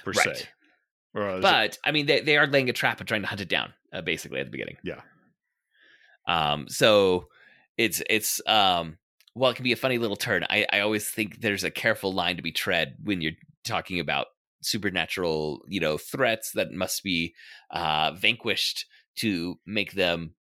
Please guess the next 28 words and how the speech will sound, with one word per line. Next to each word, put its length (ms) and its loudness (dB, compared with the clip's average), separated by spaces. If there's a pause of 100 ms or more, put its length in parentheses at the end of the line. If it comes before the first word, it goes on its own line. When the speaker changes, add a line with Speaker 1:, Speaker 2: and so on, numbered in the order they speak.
(840)
Speaker 2:
too 640 0
relatable 520 -4 (320)
or 160 0
Speaker 1:
Mm-hmm. 80 -2
Speaker 2:
sympathetic. 360 -4 (440)
And, 400 -2 (260)
uh, 300 4
the 100 0
end 120 -2
reveal 480 -2
of 80 -12
this 280 -2
definitely 240 0
gets 220 -6
a 60 -4
little 160 -4
chuckle, 440 -6
but 180 -2
then 280 -4 (260)
if, 200 -4
if 120 -10
you 80 -6
dwell 180 -4
on 120 -4
it, 160 -10
is 140 -4
it 100 -8
making 400 -10